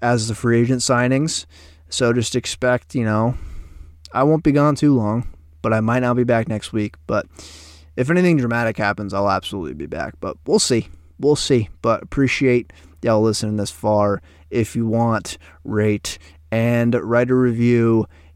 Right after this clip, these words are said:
and text your friends about the show. And instead of get a birthday gift, or a birthday gift, wow.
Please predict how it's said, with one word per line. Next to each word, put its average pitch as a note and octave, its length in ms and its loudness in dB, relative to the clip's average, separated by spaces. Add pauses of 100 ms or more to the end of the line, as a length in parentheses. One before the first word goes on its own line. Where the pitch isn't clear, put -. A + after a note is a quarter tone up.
(240)
and A2 520 -2
text G#2+ 260 -2
your A2 80 -6
friends A#2 320 -2
about A2 220 -2
the G#2 60 -8
show. G#2+ 520 0 (420)
And A2 180 -6
instead B2+ 360 0
of A#2 140 -2
get A#2+ 160 0
a G#2 60 -4
birthday A#2 400 0
gift, - 480 -4 (240)
or A2+ 140 -2
a F#2 60 -4
birthday - 320 -6
gift, - 240 -18
wow. F#2 180 -2